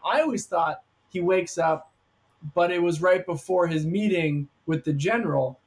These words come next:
But we were talking about it, it actually does make sense that he woke up at the same time as he had been waking up previously on the bags at the forward operating base.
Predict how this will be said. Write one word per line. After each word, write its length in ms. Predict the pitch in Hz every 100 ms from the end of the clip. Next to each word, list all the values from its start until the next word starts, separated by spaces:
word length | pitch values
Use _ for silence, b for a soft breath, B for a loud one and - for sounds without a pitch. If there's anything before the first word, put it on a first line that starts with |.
| _
But 80 | 170
we 100 | 170
were 80 | 170
talking 380 | 214 277 269 185
about 160 | 170
it, 60 | 175
it 20 |
actually 220 | 208 214 202
does 160 | 190
make 180 | 196 165
sense 240 | 180 170
that 60 | 165
he 80 | 156
woke 180 | 175 170
up 60 |
at 80 | 156
the 40 |
same 300 | 143 180 165
time 480 | 147 185 202 185 160
as 220 | 156 147
he 100 | 165
had 380 | 143 143 202 214
been 140 | 165 151
waking 280 | 151 147 139
up 140 | -
previously 720 | 180 180 170 - 143 135 127 b b _
on 160 | 156 151
the 80 | 139
bags 720 | 151 180 160 139 135 131 -
at 140 | 143 139
the 80 |
forward 260 | 139 156 139
operating 460 | 214 247 151 127 123
base. 440 | 127 - 143 -